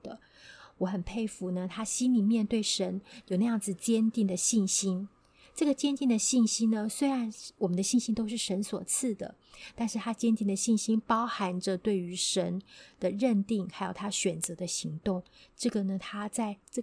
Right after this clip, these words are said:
外邦的这样子一个，一个环境当中，需要更大的智慧，以及对神坚定的依靠。想啊，他在那样子外邦的环境的里面，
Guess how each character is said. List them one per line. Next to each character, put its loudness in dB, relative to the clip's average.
外 2
邦 -2
的 -2
这 -6
样 -4
子 -4
一 -4
个， -2
一 -4
个 -4
环 -4
境 0
当 0
中， -2
需 -4
要 -4
更 2
大 -4
的 -10
智 -2
慧， -4
以 -6
及 -6
对 -2
神 -4
坚 -4
定 -2
的 -2
依 -12
靠。 -14
想 -4
啊， -8
他 -10
在 -4
那 0
样 -2
子 -4
外 -4
邦 -4
的 0
环 -6
境 0
的 0
里 -4
面， 0